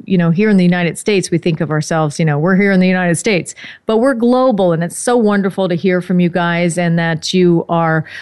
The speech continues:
listening and supporting this process, uh, especially with the panel each and every week as we really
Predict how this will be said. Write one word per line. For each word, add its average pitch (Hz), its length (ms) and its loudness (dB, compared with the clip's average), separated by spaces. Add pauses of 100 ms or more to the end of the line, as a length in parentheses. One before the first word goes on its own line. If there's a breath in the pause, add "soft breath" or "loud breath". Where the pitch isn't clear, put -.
listening 226 640 2
and 185 140 0
supporting 202 680 0
this 175 200 -2
process, 175 720 -2
uh, 160 240 0 (260 loud breath)
especially 196 340 -2
with 170 120 -2
the 165 80 -6
panel 185 560 -2
each 180 240 -2
and 180 80 2
every 170 260 0
week 180 300 2
as 165 220 0
we 170 280 4 (380 loud breath)
really 196 380 4